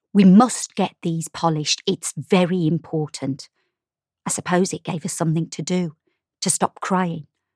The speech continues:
And she kept going over the list of things we had to take, toothpaste, toothbrushes. But being poor, we only had one tube between the three of us,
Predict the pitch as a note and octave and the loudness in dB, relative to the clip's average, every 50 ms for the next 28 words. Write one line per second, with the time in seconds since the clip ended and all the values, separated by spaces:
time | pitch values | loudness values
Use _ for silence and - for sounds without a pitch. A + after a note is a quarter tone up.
0 | _ _ _ _ _ _ _ - F#3+ - A3 - - - - - A#3 G#3+ G#3 G#3 | _ _ _ _ _ _ _ 0 0 0 0 0 -2 -2 0 2 2 2 4 4
1 | A3 A#3 A3 - - F3 F3 F3+ D#3 - - - F3 - - - G#3 G#3+ A3 A3 | 4 2 2 0 0 -2 0 -2 -4 -6 -10 -12 -12 -10 -6 -2 0 0 2 0
2 | G#3 - - D#3+ C3+ C#3 - - - - - - - - F3+ F#3+ E3+ D3+ - - | 0 -2 -6 -8 -8 -8 -10 -10 -12 -20 -18 -16 -14 -10 -10 -10 -10 -10 -14 -20
3 | _ _ _ _ _ _ _ - - G3 F#3+ E3+ - - - - F#3+ F3 F#3 E3+ | _ _ _ _ _ _ _ -6 -2 -2 -2 -2 -4 -8 -8 -6 -4 -4 -4 -6
4 | - - - _ _ _ - - - G3+ F#3+ E3+ - - _ - E3+ D3+ - - | -10 -12 -16 _ _ _ -8 -6 -2 -2 -2 -2 -4 -8 _ -6 -6 -4 -6 -6
5 | F#3+ F3+ F3+ D#3+ - - _ - _ _ _ _ _ _ _ _ - - - - | -6 -6 -6 -6 -8 -12 _ -20 _ _ _ _ _ _ _ _ -2 -2 0 2
6 | - B3+ A3 G#3 F#3 E3+ - - A3+ G#3 F#3+ D#3 D3+ D3+ D3 - - _ _ _ | 4 4 4 4 2 0 0 0 0 0 0 0 -2 -4 -8 -10 -20 _ _ _
7 | - G#3 G3+ F#3+ F#3 F3+ F3 F3+ F3 G3 - A3 G#3+ G#3 F3 D#3 D3 - - D#3+ | 4 6 6 6 6 4 4 2 2 0 0 -2 -2 -2 -2 -2 -4 -4 -6 -4
8 | D3 C#3+ D3 _ - E3+ - - E3+ D#3+ D#3 D3+ D#3 - - E3 D#3 D#3 D3+ D#3 | -4 -4 -4 _ -10 -10 -8 -6 -4 -4 -4 -6 -6 -8 -6 -6 -4 -6 -6 -6
9 | D3+ D3 - - - | -8 -8 -10 -12 -16